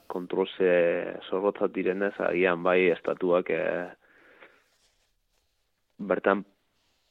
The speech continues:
lehen, po, kontrol, kontrolen bat, e, egon behar dela, da ez dakit, e, zergatik hot izango den.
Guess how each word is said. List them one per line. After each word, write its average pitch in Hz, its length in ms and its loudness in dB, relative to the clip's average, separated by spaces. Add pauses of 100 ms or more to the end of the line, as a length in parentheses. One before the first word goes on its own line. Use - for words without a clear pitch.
lehen, 101 500 4
po, - 180 -2 (240)
kontrol, 104 640 4 (280)
kontrolen 107 480 2
bat, 104 200 6
e, 78 540 0
egon 90 360 -2
behar 90 260 2
dela, 101 220 4
da 80 140 2
ez - 80 -10
dakit, 80 320 -6
e, 78 120 -2 (540)
zergatik 90 480 2
hot 90 160 0
izango 87 380 -2
den. 82 160 0